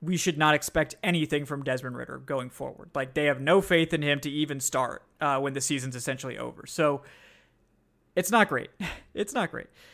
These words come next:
Um, Jason Gaines with the two dollars. What's up, Jason? He says, "Disappointing loss today. At least the Bucs lost as well.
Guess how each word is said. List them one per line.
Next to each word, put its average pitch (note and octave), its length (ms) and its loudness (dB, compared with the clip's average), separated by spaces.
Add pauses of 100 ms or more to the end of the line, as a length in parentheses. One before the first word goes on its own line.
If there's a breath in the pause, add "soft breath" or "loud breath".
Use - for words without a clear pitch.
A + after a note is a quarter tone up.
(260 soft breath)
Um, F3+ 460 4 (300)
Jason G#3+ 300 0
Gaines F#3+ 200 2
with F3+ 100 -10
the D3+ 60 -12
two - 140 -6
dollars. D#3+ 300 2
What's E3+ 160 -6
up, C3+ 140 -2
Jason? B2+ 360 -6
He C3 100 -16
says, D3 200 -8
"Disappointing G3 500 -2
loss F3+ 280 0
today. E3+ 340 4
At D3 100 -4
least A#3 260 -2
the A3 60 -2
Bucs G3 360 0
lost F3 280 0
as E3 240 -4
well. D#3 480 2